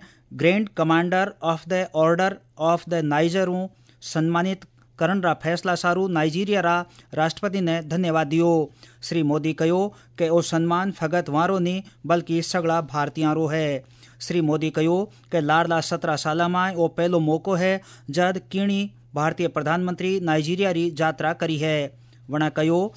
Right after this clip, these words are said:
कि भारत नाइजीरिया रा बाढ़ रा असर वाला हल्का माय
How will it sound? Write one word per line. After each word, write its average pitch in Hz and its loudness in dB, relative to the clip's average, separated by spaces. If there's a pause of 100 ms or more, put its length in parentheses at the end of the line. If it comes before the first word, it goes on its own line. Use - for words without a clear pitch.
(220)
कि 170 0
भारत 151 2 (300)
नाइजीरिया 170 0
रा 180 2
बाढ़ 160 0
रा 170 4
असर 160 -4
वाला 170 2
हल्का 147 -2
माय 180 0